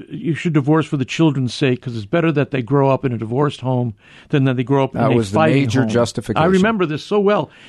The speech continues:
Speaker 1: And then, of course, uh, by the first Bush administration anyways, 'cause I can remember that some of the debate on it.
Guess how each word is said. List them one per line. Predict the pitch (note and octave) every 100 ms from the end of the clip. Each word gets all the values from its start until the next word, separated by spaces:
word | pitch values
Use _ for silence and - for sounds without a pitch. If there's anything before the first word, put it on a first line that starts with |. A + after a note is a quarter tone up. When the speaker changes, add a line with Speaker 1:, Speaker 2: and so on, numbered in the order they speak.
| - -
Speaker 1:
And | G#3
then, | B3
of | F#3+
course, | - G3 F3 - -
uh, | G3 E3
by | D3+ F3 F3
the | D#3+ D#3 -
first | - A#3 F#3
Bush | E3 A#3 E3+
administration | C3 C3 - C3+ B2 - A#2
anyways, | G#2+ - - - - _ _ _ _
'cause | C#3
I | C3
can | C#3+
remember | C#3 D3 C3
that | A2
some | -
of | C3+
the | A#2
debate | A2 C#3 C#3
on | G#2
it. | G2